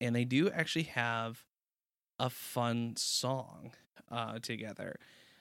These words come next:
Uh, it's, it's a cute little episode, and I, I don't, it sounds derogatory or, like, kind of putting it down, and I, and I, and if it comes across that way,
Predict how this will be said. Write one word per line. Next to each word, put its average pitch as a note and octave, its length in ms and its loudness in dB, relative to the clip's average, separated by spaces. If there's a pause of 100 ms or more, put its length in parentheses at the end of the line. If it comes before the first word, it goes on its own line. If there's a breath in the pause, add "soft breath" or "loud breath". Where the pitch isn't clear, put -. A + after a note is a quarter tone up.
(400 loud breath)
Uh, A2+ 340 2 (140)
it's, E3 340 0
it's D#3 180 4
a G#3 60 8
cute C3+ 580 4
little A#2 440 0
episode, A2+ 580 -4
and C3+ 160 4
I, C#3+ 260 -2
I E3+ 120 2
don't, F3 200 4 (300 loud breath)
it C3 120 -4
sounds D3 340 2
derogatory C3+ 960 2
or, B2 140 0
like, A#2+ 240 -2 (260 loud breath)
kind C3+ 180 4
of C3 160 2 (400)
putting C3 280 4
it B2 120 0
down, B2 440 -4 (120)
and B2 160 0
I, A#2 240 0
and A#2+ 120 -2
I, A#2+ 100 -8 (180)
and B2+ 180 2 (140)
if B2 140 -2
it A#2+ 100 -2
comes B2+ 220 4
across A#2 280 -2
that A#2+ 100 0
way, C3+ 180 2